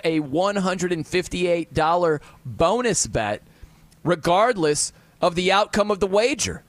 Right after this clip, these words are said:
That's beautiful. Download the BetMGM app today or visit Bet M G M dot com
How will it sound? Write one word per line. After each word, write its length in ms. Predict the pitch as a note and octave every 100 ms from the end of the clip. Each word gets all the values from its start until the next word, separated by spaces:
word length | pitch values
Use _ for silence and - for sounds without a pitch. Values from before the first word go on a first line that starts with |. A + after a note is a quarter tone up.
| -
That's 180 | G#3 E3+
beautiful. 500 | G#3 A4 G#4+ F3 C3+
Download 500 | F3+ A#3 B3+ A#3+ G3
the 60 |
BetMGM 580 | E3+ G#3 G#3+ G3 G3+ G3
app 140 | F#3+ -
today 300 | F3+ F#3 F#3
or 240 | F#3 G#3
visit 320 | F#3 F#3+ F#3+ -
Bet 140 | F3
M 140 | F3 E3+
G 200 | - E3+
M 80 | D#3
dot 240 | D3+ -
com 340 | D3 D#3 F3